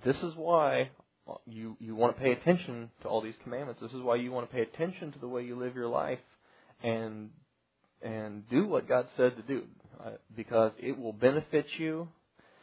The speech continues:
in, in all these different ways. You're going to increase, you're going to be blessed, you're going to prosper, and this is going to be a great thing. Verse four, he says, "Hear, O Israel,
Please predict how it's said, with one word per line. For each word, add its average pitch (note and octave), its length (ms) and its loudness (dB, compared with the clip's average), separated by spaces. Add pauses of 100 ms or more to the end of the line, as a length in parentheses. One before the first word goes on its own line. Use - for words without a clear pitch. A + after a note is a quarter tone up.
(260)
in, A2+ 560 -6
in A2+ 100 -6
all A#2 160 8
these B2+ 220 -4
different B2+ 320 -6
ways. C3 360 6 (100)
You're A2 180 -8
going G#2+ 260 -6
to - 140 -12
increase, E3 480 -2 (160)
you're A#2 100 -12
going G#2+ 320 -8 (100)
to G#2 100 -8
be G#2 120 -16
blessed, D#3 540 4 (140)
you're G#2+ 100 -10
going G2+ 120 -10
to - 100 -20
prosper, E3 680 4 (140)
and A#2+ 500 -4
this B2 160 -14
is - 60 -20
going B2 160 -10
to - 20 -6
be A#2+ 120 -6
a B2 40 -4
great B2 300 2
thing. C3 220 -4 (2250)
Verse A2 200 -6 (100)
four, C3+ 240 6
he A#2 60 -2
says, A2+ 220 -4
"Hear, C#3 260 8
O C#3+ 200 8
Israel, A2+ 380 -8